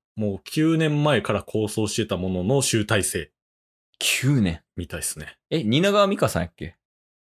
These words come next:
Speaker 1: はい。
Speaker 2: あ、やんな。
Speaker 1: がエムブイも
Speaker 2: うん。
Speaker 1: 作られるって。
Speaker 2: やば。やばいよね。
Speaker 1: 主題歌ハイドさん。
Speaker 2: やば。
Speaker 1: <laughs> で、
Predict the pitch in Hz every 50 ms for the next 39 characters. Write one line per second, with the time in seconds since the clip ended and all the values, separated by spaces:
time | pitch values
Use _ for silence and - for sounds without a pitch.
0 | _ _ - 143 101 - - _ _ _ - 92 104 98 98 98 95 101 120 120
1 | 78 76 - _ _ _ _ _ _ _ _ _ _ _ - - - 165 156 -
2 | 107 110 113 120 123 117 131 131 113 92 82 78 73 - _ _ _ _ _ _
3 | _ _ _ _ - 95 101 98 92 82 82 87 80 78 87 87 87 95 113 165
4 | 165 - _ _ _ - - - 85 87 98 139 - 349 311 185 90 76 80 78
5 | - - - _ _ _ _ - - - 110 127 120 104 - - - - 92 87
6 | 78 - - - - - _ _ _ _ _ _ _ _ _ _ _ _ - 92
7 | 87 - 98 92 127 165 214 - - _ _ - - - - 381 403 587 - -
8 | - 359 - - - - - - 254 - - - 120 120 123 131 123 120 135 147